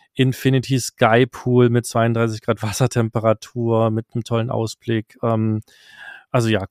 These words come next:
cool gelegen, ein Eisbrunnen, Erlebnisduschen, Infrarot liegen, also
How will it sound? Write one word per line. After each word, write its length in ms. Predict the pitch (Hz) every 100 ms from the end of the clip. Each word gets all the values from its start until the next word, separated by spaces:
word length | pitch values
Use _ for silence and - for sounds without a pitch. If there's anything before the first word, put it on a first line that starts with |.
| -
cool 140 | 180
gelegen, 720 | 143 127 175 175 170 165 170
ein 60 | 147
Eisbrunnen, 560 | 131 143 - - 135
Erlebnisduschen, 840 | 135 127 135 135 120 - 123 123 123
Infrarot 640 | 135 123 127 113 120 -
liegen, 280 | 123 120 120
also 240 | 147 123